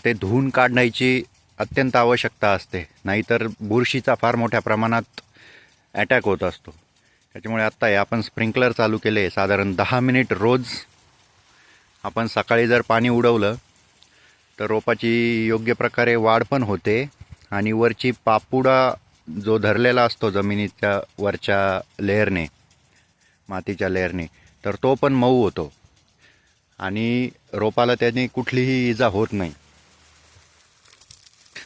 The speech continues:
त्याच्यामुळे आपण रोज दहा मिनिट पाणी उडवतो. आणि चार दिवसापूर्वी प्रचंड मोठ्या प्रमाणात पाऊस झालेला होता. रो-, रोपवाटिकेत पूर्ण पाणी साचलेलं होतं. ते आपण एका बाजूने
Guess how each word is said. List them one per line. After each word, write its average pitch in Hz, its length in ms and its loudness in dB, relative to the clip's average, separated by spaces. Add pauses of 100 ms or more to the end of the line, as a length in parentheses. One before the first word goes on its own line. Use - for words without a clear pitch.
(300)
त्याच्यामुळे 120 360 0
आपण 120 280 2
रोज 120 280 2
दहा 120 200 -2
मिनिट 120 240 -2 (100)
पाणी 104 200 0
उडवतो. 95 440 -2 (2500)
आणि 117 500 -2
चार 123 180 4
दिवसापूर्वी 131 500 0
प्रचंड 135 400 -2
मोठ्या 127 260 -2
प्रमाणात 120 320 -2 (140)
पाऊस 120 280 0
झालेला 98 320 0
होता. 101 360 0
रो-, - 600 -10
रोपवाटिकेत 104 680 -2
पूर्ण 110 240 -2 (100)
पाणी 104 260 2
साचलेलं 95 420 -2
होतं. 95 300 -4
ते 104 40 -4
आपण 98 300 -4
एका 98 200 -4
बाजूने 95 500 -2